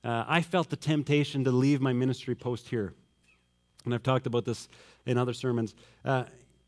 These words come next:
and I was debating on whether that I quit at Sun West and, uh, you know, go to this other church that had an opening for a youth pastor. And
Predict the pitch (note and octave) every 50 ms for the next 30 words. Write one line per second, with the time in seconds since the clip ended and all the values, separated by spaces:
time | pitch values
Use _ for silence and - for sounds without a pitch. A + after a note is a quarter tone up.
0 | _ _ - C#3+ D3+ E3 E3+ D#3+ E3 D3 B2 F3+ F3+ G#3 A3 G#3 G3 F3+ E3+ E3
1 | E3 E3+ E3+ E3+ E3+ E3 E3+ E3 E3 C#3+ D3 C#3+ C#3 - E3+ F3 E3+ E3 E3+ -
2 | D#3+ D#3 D#3 D#3 D#3 D#3+ D3 - D3+ C#3+ C#3 C3+ C3 B2+ - - - A2 C3+ C3
3 | B2+ B2+ B2 A#2 A#2+ C#3 C#3+ C#3 C#3+ C3+ B2+ - C#3+ C#3 C#3 D3 C3 - - D3
4 | C#3+ C#3+ - - C#3 C3 B2 C3 C3+ C3 B2+ A#2+ A#2 A2+ - B2+ C3+ C3 - C#3
5 | C3+ C3 - - C3+ B2 B2 C3 C3+ C3 - C3+ B2+ C3 C3 C3+ - C#3+ C3+ C3
6 | B2+ - - - - - - _ _ - C#3 C3+ C3+ C3+ C3+ C3+ C3